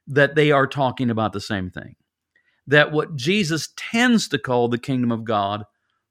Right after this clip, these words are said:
Paul tends to call salvation and vice versa. Eh,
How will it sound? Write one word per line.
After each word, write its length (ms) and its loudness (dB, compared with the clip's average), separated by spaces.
Paul 400 0
tends 380 0
to 100 -6
call 480 0
salvation 720 0
and 100 -4
vice 220 -2
versa. 380 -2
Eh, 120 -8